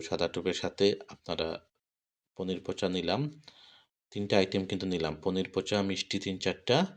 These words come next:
আর পাউরুটি। আপনারা চাইলে একটু মধু অ্যাড করে নিতে পারেন। তো মধু,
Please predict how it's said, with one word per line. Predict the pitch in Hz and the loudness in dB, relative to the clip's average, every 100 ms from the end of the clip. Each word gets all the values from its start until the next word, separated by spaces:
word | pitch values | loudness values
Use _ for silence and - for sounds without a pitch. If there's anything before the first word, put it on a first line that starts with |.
| - - - | -14 -20 -2
আর | 82 82 - | 2 2 4
পাউরুটি। | 85 76 - - - _ - _ _ | 4 4 -4 -10 -10 _ -20 _ _
আপনারা | - - 92 | -12 -4 -2
চাইলে | 85 95 90 | 0 0 0
একটু | 87 - | -2 -2
মধু | 92 87 98 | -2 0 0
অ্যাড | 87 | 0
করে | - 92 | 0 0
নিতে | 87 - 82 | 0 0 -2
পারেন। | 80 101 139 - _ _ _ _ _ _ _ | 0 -2 -2 -8 _ _ _ _ _ _ _
তো | 87 | -4
মধু, | 87 90 113 | 0 0 0